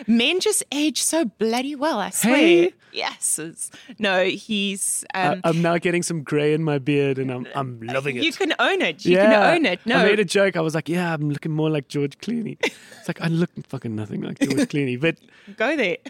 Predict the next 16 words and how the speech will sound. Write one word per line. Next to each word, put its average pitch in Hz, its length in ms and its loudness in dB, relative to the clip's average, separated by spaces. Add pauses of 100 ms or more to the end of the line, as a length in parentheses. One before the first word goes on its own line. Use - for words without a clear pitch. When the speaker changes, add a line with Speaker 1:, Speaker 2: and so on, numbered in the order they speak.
Speaker 1:
<laughs> 262 160 -2
Speaker 2:
um, 175 380 4
we 190 100 4
had 190 180 2
this 180 240 -2 (220)
amazing 165 680 2
episode, 147 680 -4 (300)
um, 147 420 0 (160)
with, 151 400 2
um, 139 420 0
a 143 80 -2
woman 147 200 2
called 139 180 -2
Deborah 147 260 0
Darling. 135 500 0
Speaker 1:
Oh, 285 360 2